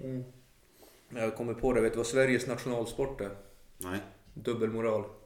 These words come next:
Speaker 2: Mm.
Speaker 1: <laughs> Det är ju det.
Speaker 2: Ja. Ja, det är vi fan bra på, alltså.
Speaker 1: Ja, det är fan, alltså, jävla extremt, alltså. <laughs> Jag vet inte vad man ska säga.
Speaker 2: Ja. Ja, nej, för fan.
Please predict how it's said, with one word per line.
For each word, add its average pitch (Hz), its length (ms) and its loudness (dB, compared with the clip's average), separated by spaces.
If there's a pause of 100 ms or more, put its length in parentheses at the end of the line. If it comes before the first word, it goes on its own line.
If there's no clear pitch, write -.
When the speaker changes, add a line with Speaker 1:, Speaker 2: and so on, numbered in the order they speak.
(160)
Speaker 2:
Mm. 87 120 -10 (1300)
Speaker 1:
<laughs> 127 80 0
Det 110 60 6
är 127 80 6
ju 123 80 6
det. 107 200 4 (840)
Speaker 2:
Ja. - 280 -10 (580)
Ja, 92 120 -6
det 101 120 4
är 107 40 4
vi 101 100 2
fan 87 220 -4
bra 92 220 0
på, - 80 -8
alltså. - 180 -8 (200)
Speaker 1:
Ja, 131 220 6
det 117 100 10
är 113 100 6
fan, 113 240 2
alltså, 110 260 2 (920)
jävla 117 280 2
extremt, - 800 0
alltså. - 280 -2 (760)
<laughs> 131 500 -12
Jag - 280 -6
vet 95 80 -8
inte - 100 -10
vad - 100 -8
man 101 80 -10
ska - 120 -14
säga. 107 180 -16 (1800)
Speaker 2:
Ja. 95 300 -4 (1160)
Ja, 123 460 2
nej, 107 200 6
för 120 120 -4
fan. 110 260 -2